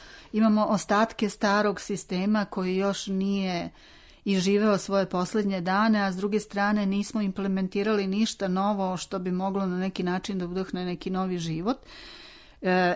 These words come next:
imamo mogućnost da nešto uradimo, a,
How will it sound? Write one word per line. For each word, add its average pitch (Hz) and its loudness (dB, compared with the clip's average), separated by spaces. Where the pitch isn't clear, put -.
imamo 240 8
mogućnost 220 6
da 196 -2
nešto 196 0
uradimo, 247 4
a, 220 -4